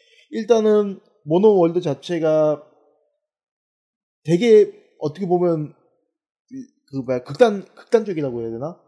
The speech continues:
혁명적이라고 할 수 있는 부-, 게임 작품이거든요. 왜냐면은 기존에 있었던 큰 공식들을 다 갖다 버리고 그걸 갖다가 어떻게 보면 서양 애들, 서양 쪽에서 줘야 할 만한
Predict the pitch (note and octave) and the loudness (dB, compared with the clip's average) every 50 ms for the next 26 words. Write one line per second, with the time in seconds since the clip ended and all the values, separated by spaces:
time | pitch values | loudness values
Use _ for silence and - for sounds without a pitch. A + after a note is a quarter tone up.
0 | _ _ _ _ _ - D4 E4 E4 F4+ E4 D#4 C#4+ A3+ G#3 F#3+ E3+ C#3+ C#3 C3 | _ _ _ _ _ -12 -8 -6 -6 -6 -4 -6 -6 -4 -4 -4 -2 -2 -4 -4
1 | C3+ D3+ C#3 - D3+ C3+ B2+ C3 B2+ B2+ C3+ B2 - - E3 D#3+ C#3+ A2+ - - | -6 -8 -10 -10 -10 -10 -10 -10 -10 -10 -12 -12 -8 -8 -8 -8 -8 -14 -20 -20
2 | C3+ A#2+ - D3+ C#3 C3 B2+ B2 A#2+ A2+ B2+ C3 A#2+ B2 C3+ D3+ F3 E3+ D#3+ D#3+ | -20 -18 -12 -10 -10 -8 -8 -8 -8 -8 -8 -8 -6 -4 -4 -2 -2 -2 -2 -2
3 | D3+ D3 C#3+ - - C#3+ F#3+ G#3 G3 F#3 F#3 E3+ D3+ C#3+ - F#3+ F#3 - - F#3+ | -4 -4 -6 -8 -10 -4 0 0 0 0 -2 -4 -6 -4 -6 -6 -6 -4 -2 -2
4 | F3+ F#3+ G3 G3 F#3+ _ _ _ _ _ _ _ _ _ - - D4 D4+ D4 C#4 | -2 -2 -4 -8 -14 _ _ _ _ _ _ _ _ _ -8 -4 -2 -2 -2 -4
5 | A#3 - F#3 E3 E3 D3 - - - - F#3 F3+ F#3 F3 D3+ - B2+ C#3 D3+ - | -6 -4 -4 -4 -4 -4 -6 -10 -4 0 2 4 4 2 0 -2 -6 -8 -8 -8
6 | - _ _ _ _ _ _ _ - - D3 - - G3 - - D3 C#3+ D3+ F3+ | -8 _ _ _ _ _ _ _ -16 -14 -10 -2 -2 -2 -2 0 -2 0 0 0
7 | F3 E3 G3+ A3 B3+ B3 - _ _ _ _ _ _ _ _ _ _ - E3 G3 | -2 0 -2 -2 -2 -4 -8 _ _ _ _ _ _ _ _ _ _ 0 2 4
8 | G3 F#3+ F#3+ F3+ F3+ - E3 D#3 E3 F3 G3 G#3+ A3 - _ _ _ _ - C#3+ | 4 4 2 -2 -2 -2 -2 0 0 0 0 0 -2 -6 _ _ _ _ -10 -8
9 | C#3+ C#3+ E3+ F3 D#3+ D#3+ D3+ C#3 - A#3 B3 A#3+ A3+ G#3+ G3+ F#3 E3 E3 E3+ E3 | -8 -4 -4 -4 -4 -4 -6 -6 -4 -4 -2 -2 -2 -2 -4 -4 -2 -2 -4 -4
10 | - _ - - B3 B3 A#3+ A#3 A3+ A3 G3 - A3 G3 F#3 F#3 E3+ F#3 E3 - | -6 _ -2 0 0 2 2 0 -2 -4 -4 -2 -2 0 0 0 0 0 -4 -4
11 | - D#3 D3 D3+ D#3 E3 D#3+ C#3+ E3 G3 G3 F#3 F#3 E3+ E3 F3 G3 A3 A#3 A3+ | -2 0 0 0 2 0 -2 -4 -6 -6 -6 -6 -6 -4 -2 -2 -2 -2 -4 -8
12 | A3 | -12